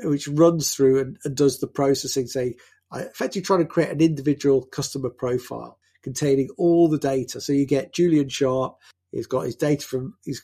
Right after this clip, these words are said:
I can see what he's bought on the website. I can see what interactions he's done on the telephone with the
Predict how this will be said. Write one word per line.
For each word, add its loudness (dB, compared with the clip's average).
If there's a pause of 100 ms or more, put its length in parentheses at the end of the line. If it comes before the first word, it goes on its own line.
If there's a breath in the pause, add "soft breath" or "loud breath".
I -8
can -2
see 2
what 0
he's -4
bought -2
on -2
the -4
website. -2
I -10
can -4
see -2
what -4
interactions -10
he's -8 (160)
done -4 (100)
on -8
the -8
telephone -2
with -4
the -12